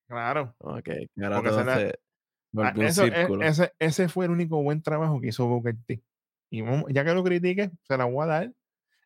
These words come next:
Speaker 1: Él dijo, "No,
Speaker 2: <laughs>
Speaker 1: porque Shawn Michaels es el que entiende verdaderamente a Grayson Waller, porque para sus tiempos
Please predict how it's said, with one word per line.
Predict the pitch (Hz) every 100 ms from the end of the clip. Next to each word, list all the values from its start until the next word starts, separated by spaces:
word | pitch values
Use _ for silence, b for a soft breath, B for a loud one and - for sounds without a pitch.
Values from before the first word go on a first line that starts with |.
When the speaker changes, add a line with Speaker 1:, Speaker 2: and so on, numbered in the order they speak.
| -
Speaker 1:
Él | 147
dijo, | 156 156
"No, | 202 214
Speaker 2:
<laughs> |
Speaker 1:
porque | 165 147
Shawn | 131 131 147
Michaels | 247 208 156
es | 175
el | 202
que | 196
entiende | 165 170 202 220
verdaderamente | 190 170 156 165 180 185 220 233
a | 208 185
Grayson | 180 180 202 165
Waller, | 139 208 277 B B _
porque | 170 165
para | 165 165
sus | 160 -
tiempos | 285 320 - 247